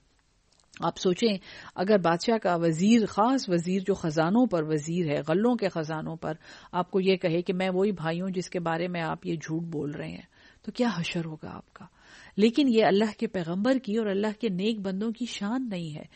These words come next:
کہ وہ اس طرح کسی کو embarrass کریں اور اس طرح کسی کو confront کریں۔ وہ اللہ تعالیٰ کے ہاتھ میں اپنا معاملہ چھوڑتے ہیں۔ تو اس بات کو یوسف نے اپنے دل میں چھپا لیا، وَلَمْ يُبْدِهَا لَهُمْ، اور اس،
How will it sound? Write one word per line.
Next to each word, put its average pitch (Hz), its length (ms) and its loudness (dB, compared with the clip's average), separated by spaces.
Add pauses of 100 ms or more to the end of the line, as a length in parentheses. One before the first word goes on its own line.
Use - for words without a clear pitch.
(280)
کہ 202 100 0
وہ 208 180 4
اس - 160 0
طرح 214 320 4
کسی 185 260 -4
کو 175 320 -2
embarrass 170 500 -2
کریں 160 300 -8
اور 185 100 -8 (100)
اس - 160 -12
طرح 226 160 0 (100)
کسی 196 200 -6
کو 185 120 -4
confront 170 540 -8
کریں۔ 180 300 -4 (420)
وہ 208 140 0
اللہ 196 300 2
تعالیٰ 226 340 2
کے 240 80 4
ہاتھ 175 360 0
میں 175 100 -2
اپنا 175 200 -6
معاملہ 160 340 -4 (100)
چھوڑتے 156 380 -10
ہیں۔ 160 200 -12 (340)
تو 214 80 0
اس 208 140 4
بات 220 320 2
کو 262 100 0
یوسف 240 380 2
نے 240 100 2
اپنے 208 220 0
دل 208 220 2
میں 208 120 0
چھپا 190 380 -6
لیا، 190 340 -2
وَلَمْ 190 400 -2
يُبْدِهَا 170 580 -2
لَهُمْ، 165 380 -4 (340)
اور 202 140 2
اس، 196 180 0